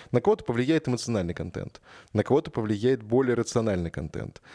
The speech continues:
кому-то вообще нужны только сухие факты. И зачастую, кстати говоря, возникает такое, что те, кому нужны сухие факты, начинают там гнобить всех вокруг, говорится, что вы там истерите. Те, кто истерит, говорится, типа, «Да чё вы вообще, ты, вы не можете разобраться, вы всегда не уверены, типа, идите лесом, вы с вами каши не сваришь,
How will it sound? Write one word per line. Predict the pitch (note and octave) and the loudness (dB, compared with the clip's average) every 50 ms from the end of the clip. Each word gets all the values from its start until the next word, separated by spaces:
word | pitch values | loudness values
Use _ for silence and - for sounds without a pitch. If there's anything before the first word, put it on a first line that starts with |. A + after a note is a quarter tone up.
| - - _ | -20 -10 _
кому-то | - G#2+ A#2 D3 D#3+ - B2+ | 0 2 2 2 4 4 2
вообще | A2 - - C#3 | 2 2 0 -2
нужны | C#3+ B2 A2 A2+ | -2 -2 -2 -2
только | G#2+ C3 B2 - - A2 | 0 0 0 0 -2 -4
сухие | - A2+ - - A#2+ A#2 | -4 -4 -4 -2 -2 -2
факты. | - - F#2 E2+ - - - - - - _ _ _ - - - - - _ - | 0 0 -2 -2 -4 -6 -8 -10 -10 -10 _ _ _ -20 -20 -20 -20 -20 _ -4
И | - C3+ C3 | 0 2 2
зачастую, | A2+ A#2 G#2+ B2 B2+ - - F#3 - | 2 2 2 0 0 2 2 2 2
кстати | - - A#2+ G#2 - F#2+ | 2 2 0 0 0 0
говоря, | F2+ G2+ F#2+ G2 F#2 F2 | -2 0 0 2 0 0
возникает | F2+ F2 - A2+ A2 - B2 G#2+ G2+ - | 0 0 0 0 0 2 2 2 2 0
такое, | G#2+ - - D#3+ D3 | -2 0 0 0 0
что | - - A2 | 0 -2 -2
те, | - B2+ A2+ | 0 0 -2
кому | - - G#2+ G#2+ G#2 | -2 -2 -2 0 0
нужны | G#2 G#2+ G#2 G#2+ G#2+ | 0 0 0 0 -2
сухие | - - A#2 - - A#2 G#2+ | -2 -2 -6 -2 0 0 0
факты, | - - - F3 - - | 2 2 0 0 0 -2
начинают | A#2 A2+ G#2+ - - A#2+ A#2+ A2+ G#2 - | -4 -2 -2 -2 0 0 2 2 2 0
там | G2 F#2+ G2 | 0 -2 0
гнобить | G#2+ A2 A#2 A2+ B2 A2+ | 2 2 2 2 0 -2
всех | - - G#2+ - - | 0 0 0 2 2
вокруг, | G#2+ - E3 F3 C#3+ | 0 2 2 0 2
говорится, | B2 A2+ G2+ - - - | 0 -2 -2 -2 -4 -4
что | - - C3+ | 0 0 2
вы | A#2+ A2+ | 2 2
там | - F#2+ G2 | -2 -2 -4
истерите. | F#2 - - C3+ D3 F3 E3+ - - C3+ A#2+ - - - - - - | -4 -4 -2 -2 -2 -2 -2 0 0 0 0 -2 -8 -20 -20 -6 0
Те, | - B2+ | 2 2
кто | - - - A2 G#2+ G#2 | 2 2 2 2 4 4
истерит, | F#2+ B2+ - - - C3 A#2+ A#2+ G#2 | 2 0 -2 0 0 2 2 2 2
говорится, | G2+ A2+ A#2 A2 G#2+ - A2 | 2 2 2 2 0 -2 -6
типа, | - - - A#2+ | -6 -2 0 0
«Да | G#2+ A#2 - | 0 0 0
чё | - C#3+ C3+ | 2 2 4
вы | A2+ G#2+ | 4 2
вообще, | G2+ - - A2 | 0 0 -2 -4
ты, | - - F#2+ | -2 -4 -8
вы | F#2+ G2 G2 F#2+ G2 G#2+ A2+ A#2+ A2+ G#2 G2+ F#2+ G2 - G#2+ | -8 -8 -8 -6 -2 0 2 2 2 0 -2 -6 -8 -8 -4
не | A2+ A2 B2+ | 0 2 4
можете | C3 C3+ B2 G#2+ - | 4 4 2 2 0
разобраться, | B2 A2+ A2 A#2+ A#2 B2 A#2 A2 - A#2 | 0 2 2 0 2 2 0 0 0 -4
вы | G#2+ G2 | -6 -6
всегда | - A2 A2 A2+ | -4 -2 0 0
не | A2+ A2+ | 2 2
уверены, | A2+ A2 A2 A#2 A2+ G#2 G2 F#2+ F#2 | 0 2 2 2 0 2 0 -2 -2
типа, | - G#2+ - - G2+ | -4 -4 -2 -2 -2
идите | G#2 G2+ - A2 | -2 -2 0 0
лесом, | A2+ D3 F3+ F3+ - - A#2 G#2 | 2 2 2 0 0 0 -2 -2
вы | F#2+ | -2
с | - - | -2 0
вами | A2 G#2 G#2 G2+ F#2 F2+ F2 | 2 2 2 2 0 -2 -2
каши | - B2 G2 F#2+ - - | 0 0 0 0 0 -2
не | G#2 F#2+ | -4 -2
сваришь, | - D3 E3+ E3+ C#3 A#2 - | 0 0 0 2 0 -2 -4